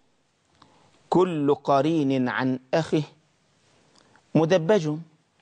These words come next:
فاعرفه حقا وانتخه". فاعرفه حقا وانتخه، انتخه أي، آه، اقصده واسعى إليه. وقوله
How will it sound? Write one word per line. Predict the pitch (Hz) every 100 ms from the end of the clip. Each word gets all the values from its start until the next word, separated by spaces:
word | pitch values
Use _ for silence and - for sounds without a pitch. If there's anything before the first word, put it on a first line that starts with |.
| _ _ _ _ - - -
فاعرفه | 160 139 143 170 - 143
حقا | 135 175 - - 156 151 156 _ _ _ _ _ -
وانتخه". | 127 123 139 - 98 _ _ _ _ _ _ _ _ _ _ _ _ - - - - - - - - - - _ - - - -
فاعرفه | - 127 135 185 143
حقا | 139 185 - 139
وانتخه، | 135 196 233 208 - _ _ 143
انتخه | 131 240 - 185 220 - -
أي، | 151 185 220 _ _ - _ 147
آه، | 135 127 -
اقصده | - - 175 143 151 160 -
واسعى | 139 156 151 - - 123 127 - - 123 131 -
إليه. | 123 113 101 _ _ _
وقوله | 139 - 185 170 123 135